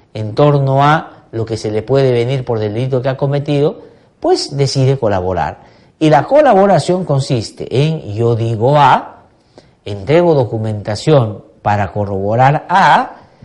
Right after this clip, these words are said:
y encima doy una serie de elementos que permitan, una vez de corroborado el dato A, identificar el funcionamiento de la organización criminal y dar cuenta de qué cosa es lo que yo conocía, hacían los otros que, como yo,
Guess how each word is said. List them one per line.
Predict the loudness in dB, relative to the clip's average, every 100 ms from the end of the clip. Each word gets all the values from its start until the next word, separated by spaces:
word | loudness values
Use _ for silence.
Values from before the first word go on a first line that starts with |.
| _ -6
y | -2
encima | -2 -2 0 0 -2 -2
doy | 2 4 4
una | 0 -2 -4
serie | -2 0 2
de | 2
elementos | 2 2 0 -2 -4 -6 -10 -10
que | -6
permitan, | -2 -2 0 0 0 -2 -4 -8 _ _ _ _ -4
una | -2 2
vez | 2 0
de | -2
corroborado | -4 -4 0 2 2 0
el | -2
dato | 0 0 2 4
A, | 4 2 -6 -20 _ -4
identificar | -2 -2 -4 -8 -4 0 2
el | 0
funcionamiento | -4 -6 -6 -4 -4 -4
de |
la | -4
organización | -4 -4 -6 -4 -6
criminal | -2 -2 -2 0 -2 -4 -20 _ _
y | -2 0 0 -6 -20 _ -6
dar | -2 -2 0
cuenta | -2 -2 -2
de | -2 -4
qué | -6
cosa | -4 -6 -4
es | -4 -4
lo | -6
que | -4
yo | -4 -2
conocía, | -4 -4 -4 -4 -4 -10 -16 -12
hacían | -8 -4 -2 -2
los | -6
otros | -6 -6 -10
que, | -6
como | -4 0 2
yo, | 2